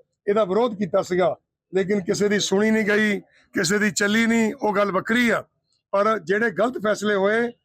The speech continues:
ਉਹਨਾਂ ਕਾਰਨਾਂ ਕਰਕੇ ਹੀ ਅੱਜ ਅਕਾਲੀ ਦਲ ਕਮਜ਼ੋਰ ਹੋਇਆ। ਤੇ ਇਹਨਾਂ ਫੈਸਲਿਆਂ ਨੂੰ ਜੇ ਆਪਾਂ ਉਹਦੇ, ਆਪਣੇ ਨਜ਼ਰ ਮਾਰੀਏ, ਉਹਨਾਂ ਦੀ ਬੈਕਗ੍ਰਾਉਂਡ ਵਿੱਚ ਜਾਈਏ,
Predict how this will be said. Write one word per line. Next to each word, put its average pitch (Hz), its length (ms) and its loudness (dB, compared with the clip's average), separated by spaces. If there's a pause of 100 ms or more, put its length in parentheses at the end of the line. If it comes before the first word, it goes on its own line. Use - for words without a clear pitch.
(240)
ਉਹਨਾਂ 247 220 2
ਕਾਰਨਾਂ 214 420 2
ਕਰਕੇ 214 360 0
ਹੀ 208 420 0 (360)
ਅੱਜ 202 140 -2
ਅਕਾਲੀ 202 420 0
ਦਲ 208 140 0
ਕਮਜ਼ੋਰ 196 460 0
ਹੋਇਆ। 185 340 2 (400)
ਤੇ 214 100 0
ਇਹਨਾਂ 233 200 2
ਫੈਸਲਿਆਂ 214 720 0 (420)
ਨੂੰ 214 140 2
ਜੇ 208 100 0
ਆਪਾਂ 208 260 0
ਉਹਦੇ, 220 360 0 (220)
ਆਪਣੇ 196 220 -2
ਨਜ਼ਰ 202 300 0
ਮਾਰੀਏ, 214 520 0 (400)
ਉਹਨਾਂ 220 200 2
ਦੀ 220 60 0
ਬੈਕਗ੍ਰਾਉਂਡ 202 520 0
ਵਿੱਚ 226 160 -2
ਜਾਈਏ, 208 440 0